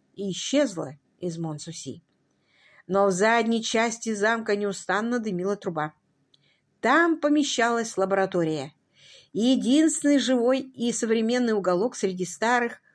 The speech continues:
умирающих построек. Единственное в замке место, унаследовавшее заботу и любовь, внимание и ласку, которыми графы, жившие в более легкомысленные времена,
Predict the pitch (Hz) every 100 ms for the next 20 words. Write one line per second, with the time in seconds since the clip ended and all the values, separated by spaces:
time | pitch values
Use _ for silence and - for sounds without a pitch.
0 | _ - 202 175 175 170 175 - 165 -
1 | 160 147 135 _ _ _ _ _ _ -
2 | 254 330 381 254 240 220 220 214 220 220
3 | 240 330 - 320 330 _ _ _ - 311
4 | 277 262 285 277 269 - 254 208 196 208
5 | 202 170 156 202 285 - _ _ _ 214
6 | 269 359 233 170 190 262 - 254 247 _
7 | _ _ 220 240 220 202 185 277 330 311
8 | 240 302 294 277 247 262 262 262 262 254
9 | 254 254 254 240 233 233 233 233